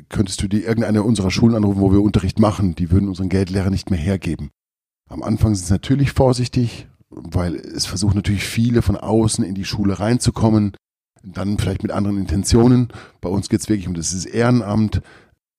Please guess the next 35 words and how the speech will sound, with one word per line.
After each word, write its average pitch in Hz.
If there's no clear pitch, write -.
Wir 69
haben 98
einen 92
Verhaltens- 92
und 95
Ehrenkodex 104
und 95
versuchen 101
so 104
den 101
Schulen 110
auch 101
zu -
helfen, 104
leichter 82
Ja 87
zu -
sagen. 76
Und 143
ja, 92
sie 92
haben 120
ihre 117
Vorbehalte 101
und 98
die 98
muss 95
man 87
einfach 85
aus 92
dem 90
Weg 85
räumen. 76
Und 58
dann 87